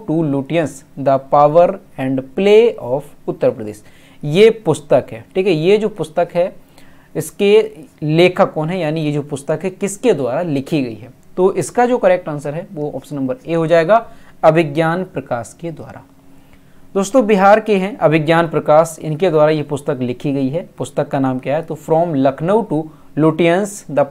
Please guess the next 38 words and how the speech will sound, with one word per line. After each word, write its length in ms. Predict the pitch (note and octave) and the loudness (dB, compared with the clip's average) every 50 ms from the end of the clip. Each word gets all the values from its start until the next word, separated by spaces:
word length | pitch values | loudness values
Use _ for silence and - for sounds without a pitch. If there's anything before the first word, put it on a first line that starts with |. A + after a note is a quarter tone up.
| - | 4
Power 340 | D#3+ D3+ D3+ D3 D#3 E3+ F3+ F#3+ G3 - - | 6 6 6 6 6 4 2 2 0 -6 -6
and 200 | D#3 D3 C#3+ C3+ - - - | -6 -6 -6 -6 -8 -6 -4
Play 260 | F3+ F3+ F#3 G#3 A3+ - | 0 2 2 2 2 2
of 160 | C3+ C3 C#3+ - - - - _ _ _ _ _ _ _ | 0 0 -2 -2 -6 -16 -20 _ _ _ _ _ _ _
उत्तर 340 | - D#3+ D#3+ D#3+ - F#3 F3+ | -6 -6 -6 -2 0 0 0
प्रदेश, 460 | F3 - C3 A#2+ A2+ A2 G#2+ - - - | 0 -2 -6 -8 -8 -8 -10 -12 -16 -14
ये 160 | - C#3+ C#3+ C#3 | -8 -6 -6 -6
पुस्तक 340 | C#3 D3 C#3 - - B2+ - | -6 -8 -8 -6 -8 -8 -6
का 100 | - C3+ | -4 -4
नाम 220 | C3+ C3+ C3+ E3 | -2 -2 -2 -4
है। 100 | G3 - - - - - - - _ _ | -6 -8 -14 -20 -20 -20 -20 -20 _ _
तो 160 | - D#3+ E3+ F#3+ | 2 4 4 4
इस 100 | F3+ - | 2 0
पुस्तक 360 | - F#3+ F3 - - A#3+ - | -4 -6 -4 0 0 0 2
को 100 | - A3 | 2 2
लिखा 280 | G3+ F3 E3+ - F#3+ F3+ | 0 0 2 2 2 2
है 120 | G3 G3+ | 2 2
अभिज्ञान 540 | D#3+ D#3 C#3+ D#3 C#3 C3+ D3 D3 D3 D#3 D#3 | 0 0 0 -2 -4 -2 -2 -2 -2 -2 -4
प्रकाश 400 | D#3 - C3 C3+ C#3+ D3 D3 D3 | -6 -8 -4 0 0 0 0 -2
ने 160 | D#3+ D#3+ G3 G3+ - - - _ _ _ - - - - | -6 -8 -10 -10 -14 -20 -20 _ _ _ -20 -20 -14 -2
और 260 | - F3 E3+ E3+ E3+ | 4 8 8 8 8
इसका 400 | E3+ - F#3 E3+ - - - B3+ B3+ | 8 4 0 -2 0 2 4 4 6
जो 140 | A3 B3+ | 6 4
विमोचन 480 | G3+ D#3+ D#3+ D#3 D#3+ D#3+ E3 G3 G3 F#3 | 2 2 2 2 0 0 0 0 0 0
है 180 | G#3 A#3 B3+ C4 - - - - | -2 -4 -8 -12 -16 -16 -10 -4
ये 180 | D3 D#3 E3+ E3 | -2 0 0 -2
कुछ 240 | E3 F#3+ F3+ - F#3 | -2 -6 -8 -6 -6
दिन 180 | D3+ D3+ D3+ | -6 -6 -6
पहले 340 | C#3 D3 D3 C3+ C#3 D3 C#3+ | -6 -4 -4 -4 -4 -6 -6
जो 120 | C3+ C3+ B2+ | -6 -8 -8
है 120 | C3 C#3+ | -10 -10
ऑक्सफोर्ड 640 | - C#3+ C3 - - - - - F3+ F#3 G3 A3 G3 | -10 -12 -14 -14 -16 -20 -10 -4 0 2 2 4 2
यूनिवर्सिटी 560 | F#3+ E3 D#3+ D3+ C#3 C3 B2 - - - B2+ | 2 0 -2 -2 -2 -2 -4 -6 -8 -10 -10
में 140 | A#2+ C3 D3 | -8 -8 -8
इसका 220 | D3+ C#3+ - - G#3+ | -10 -10 -12 -14 -10
विमोचन 480 | B3 F3 D#3 C3+ B2+ A2 - A2+ G#2 | -8 -6 -4 -4 -4 -4 -6 -10 -10
किया 180 | G2+ G2+ A2 A2 | -10 -10 -10 -10
गया। 160 | A2 A2+ A2 | -10 -12 -14